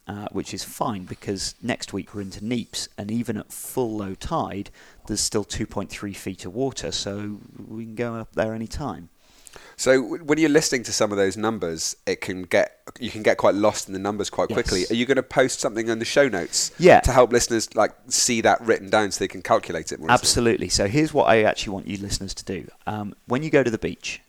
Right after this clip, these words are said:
Speaker 1: uh, I want you to really, like I said, make a note of the time, and when you get home, do that quick calculation. I'll put some instructions into the show notes at surf simply dot com slash podcast. And then see if you can work out a little more accurately. You'll probably, you know, you'll need a few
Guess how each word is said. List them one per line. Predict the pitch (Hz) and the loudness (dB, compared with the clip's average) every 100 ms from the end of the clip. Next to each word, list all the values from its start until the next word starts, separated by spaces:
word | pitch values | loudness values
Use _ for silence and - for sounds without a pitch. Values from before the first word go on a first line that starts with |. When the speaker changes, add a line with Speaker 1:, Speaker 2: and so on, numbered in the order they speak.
| _ _ | _ _
Speaker 1:
uh, | 82 71 78 | -4 -2 -4
I | - | -4
want | 101 104 | -6 -6
you | 104 | -6
to | 101 98 | -4 -6
really, | - 104 131 117 | -6 -2 0 0
like | 104 123 | -4 -4
I | |
said, | - 110 - | -2 -4 -2
make | 110 131 | -4 -2
a | |
note | 131 123 - | -4 -4 -6
of | |
the | 104 | -8
time, | - 104 95 85 - | -10 -10 -10 -12 -14
and | 95 | -8
when | 110 | -6
you | 135 | 0
get | 123 - | 0 0
home, | - 98 92 - - _ _ | -4 -8 -10 -16 -20 _ _
do | 117 113 | -2 2
that | 107 - | 2 2
quick | - - | -6 -6
calculation. | - 98 - 101 92 - | -6 -8 -6 -8 -8 -10
I'll | 87 | -12
put | 95 - 147 | -10 -6 -6
some | - 127 | -4 -6
instructions | 107 - 117 - - 95 87 - | -6 -4 -4 -4 -8 -12 -12 -12
into | 101 95 - 98 | -12 -8 -8 -8
the | 98 95 | -10 -8
show | - 113 101 | -4 -2 -2
notes | 90 - - | -8 -12 -10
at | - - | -10 -8
surf | 101 92 | -8 -8
simply | - 101 98 | -10 -10 -10
dot | 92 - | -10 -12
com | - 95 90 | -14 -12 -12
slash | - 87 87 - | -10 -10 -12 -16
podcast. | - 120 - - - - - _ - - - - - | -8 -8 -6 -14 -14 -18 -20 _ -20 -20 -20 -20 -12
And | 110 113 | -4 -2
then | 117 | -2
see | - 156 | 0 2
if | 160 | 0
you | 156 | -2
can | 143 131 | -6 -6
work | 120 113 - | -2 -2 -2
out | 113 101 | -8 -8
a | 101 | -8
little | 113 | -6
more | 131 123 110 | -2 -2 -2
accurately. | 110 - 101 - | -4 -6 -8 -6
You'll | 87 98 | -10 -10
probably, | - - 180 165 127 | -2 0 0 0 -2
you | |
know, | 117 | -2
you'll | 104 107 | -4 -4
need | 104 123 127 | -2 -2 -2
a | |
few | 120 - 113 107 | -4 -4 -4 -4